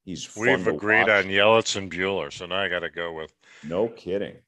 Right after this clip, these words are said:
Speaker 2: Now I have to go with Kyle Hendricks or Hugh Dar-, Yu Darvish, <laughs> just 'cause,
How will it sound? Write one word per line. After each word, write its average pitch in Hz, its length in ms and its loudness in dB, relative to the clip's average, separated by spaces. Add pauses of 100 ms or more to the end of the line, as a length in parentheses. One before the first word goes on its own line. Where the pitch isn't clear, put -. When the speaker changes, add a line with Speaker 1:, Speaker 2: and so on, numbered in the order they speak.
(160)
Speaker 2:
Now 95 180 2
I 104 40 6
have 104 100 2
to 104 80 -2
go 92 160 2
with 85 200 -4
Kyle 98 380 0
Hendricks 104 800 -2 (100)
or 98 680 -8 (460)
Hugh 120 200 2
Dar-, 98 340 4
Yu 113 200 0
Darvish, 101 640 4
<laughs> - 100 -2
just 123 260 2
'cause, 90 280 4